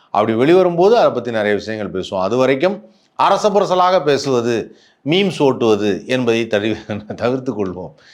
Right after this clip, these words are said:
இந்த மீம்ஸ்னால வர பிரச்சனையினால தான் இந்த மாதிரி ஏகப்பட்ட விஷயம் நடக்குது. ஒருவேளை இதுல மனமுடைஞ்சு போயிட்டாரோ சூப்பர், இவரு சுந்தர் சி? ஒரு விஷயத்த மனசுல வச்சுக்கோங்க. இந்த ட்ரோல் பண்றாங்க, மத்தவங்க கிண்டல் பண்றாங்கன்னு சொல்லிட்டு வாழ்க்கைக்கு தகுந்த மாதிரி நடந்து போகணும்,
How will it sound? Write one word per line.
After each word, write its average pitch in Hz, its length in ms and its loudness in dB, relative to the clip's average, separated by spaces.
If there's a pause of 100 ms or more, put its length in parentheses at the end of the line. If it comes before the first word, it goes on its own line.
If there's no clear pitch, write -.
(160)
இந்த 139 280 2
மீம்ஸ்னால 160 600 2
வர 120 160 2
பிரச்சனையினால 110 640 -2
தான் 113 80 2
இந்த 107 120 -2
மாதிரி 107 220 -4
ஏகப்பட்ட 113 400 0
விஷயம் 95 280 -6
நடக்குது. 80 280 -10 (920)
ஒருவேளை 143 340 2
இதுல 139 100 4
மனமுடைஞ்சு 160 560 2
போயிட்டாரோ 117 560 0 (540)
சூப்பர், 104 540 0
இவரு 104 300 0
சுந்தர் 127 160 0
சி? 92 420 -6 (100)
ஒரு 180 280 2
விஷயத்த 214 260 2
மனசுல 147 380 0
வச்சுக்கோங்க. 120 380 0
இந்த 101 140 -2
ட்ரோல் 196 340 2
பண்றாங்க, 156 440 2
மத்தவங்க 127 360 0
கிண்டல் 139 240 -2
பண்றாங்கன்னு 123 460 0
சொல்லிட்டு 117 260 -4
வாழ்க்கைக்கு 120 480 2
தகுந்த 110 200 -4
மாதிரி 113 160 -2
நடந்து 110 280 -2
போகணும், 95 440 -2